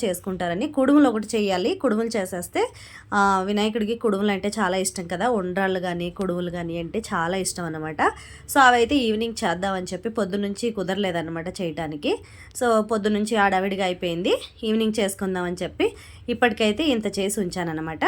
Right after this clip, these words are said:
So, మా ఇంట్లో అయితే సింపుల్గా ఇలా చేసుకుంటామండి. ప్రతి సంవత్సరం కూడా ఇంతే అనమాట. చాలా పెద్దగా అయితే చెయ్యం. కా-, టైమ్ ఉంటే కనుక ఈవినింగ్ ఒకసారి అందరం కలిసి గుడికి వెళ్ళొస్తే అయిపోద్ది. మా, కొ-, కొంతమంది ఏంటంటే ఇంట్లో పెట్టుకునే వాళ్ళు మూడు రోజులు, ఐదు రోజులు అలా పెట్టుకుంటారండి.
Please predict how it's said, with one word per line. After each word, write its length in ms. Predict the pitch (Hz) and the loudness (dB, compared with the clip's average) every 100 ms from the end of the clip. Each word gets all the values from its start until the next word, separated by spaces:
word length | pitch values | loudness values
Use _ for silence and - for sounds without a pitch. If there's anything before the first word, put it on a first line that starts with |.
| 480 - - - - - | 0 -4 -18 -20 -18 -2
So, 140 | 269 254 233 220 220 - - | 4 6 6 6 2 -2 0
మా 80 | 226 | 2
ఇంట్లో 260 | 240 254 | 4 4
అయితే 160 | 269 277 | 4 4
సింపుల్గా 480 | 294 240 226 240 254 | 2 2 2 4 4
ఇలా 200 | 226 226 | 4 2
చేసుకుంటామండి. 720 | 233 214 214 220 220 208 214 | 2 0 0 -2 0 0 0
ప్రతి 280 | 202 185 214 | -2 -4 -2
సంవత్సరం 400 | 220 208 208 190 | -2 -2 -4 -4
కూడా 180 | 190 202 | -2 -2
ఇంతే 280 | 185 180 | -2 -2
అనమాట. 360 | 175 175 170 196 285 - - - - - | -4 -2 -2 2 0 0 -18 -20 -6 2
చాలా 120 | 202 | 4
పెద్దగా 340 | 202 202 208 208 | 4 2 4 2
అయితే 220 | 196 190 202 | 2 0 0
చెయ్యం. 220 | 170 339 466 - | 2 0 0 4
కా-, 280 | 240 233 233 | 6 6 6
టైమ్ 320 | 247 247 254 | 6 6 4
ఉంటే 240 | 240 220 | 2 2
కనుక 220 | 214 214 | 2 4
ఈవినింగ్ 380 | 285 226 208 208 | 4 4 2 2
ఒకసారి 360 | 202 - 208 190 | 0 0 0 0
అందరం 280 | 180 190 202 | 0 -2 -2
కలిసి 420 | 185 175 330 392 220 | -2 -2 2 2 2
గుడికి 240 | 196 202 | 0 0
వెళ్ళొస్తే 340 | 185 175 247 | 0 0 2
అయిపోద్ది. 600 | 220 170 - 156 175 359 - - - - - | 2 2 -2 -2 0 0 -2 -16 -18 -16 -8
మా, 480 | 214 240 240 226 226 208 - | -2 2 6 6 4 2 -4
కొ-, 280 | - - - | -4 -4 4
కొంతమంది 500 | 285 277 269 294 311 | 6 6 6 8 8
ఏంటంటే 440 | 294 302 285 349 | 6 6 4 4
ఇంట్లో 260 | 269 254 262 | 4 2 2
పెట్టుకునే 360 | 247 - 233 | 2 0 2
వాళ్ళు 160 | 233 294 | 4 6
మూడు 240 | 254 226 | 4 4
రోజులు, 280 | 214 226 240 | 4 4 4
ఐదు 180 | 220 190 | 4 4
రోజులు 220 | 196 208 | 4 4
అలా 100 | 196 | 2
పెట్టుకుంటారండి. 840 | 185 165 185 185 185 175 175 403 | 0 -4 -4 -4 -2 -2 0 0